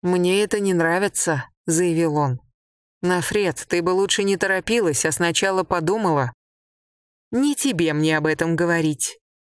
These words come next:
Камини вспыхнул. Он старательно отводил взгляд, но лицо его оставалось мрачным.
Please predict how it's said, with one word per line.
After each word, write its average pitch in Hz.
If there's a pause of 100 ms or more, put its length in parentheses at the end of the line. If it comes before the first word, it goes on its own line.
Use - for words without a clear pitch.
(220)
Камини 196
вспыхнул. 139 (280)
Он 196
старательно 180
отводил 165
взгляд, 170
но 165
лицо 160
его 175
оставалось 160
мрачным. 147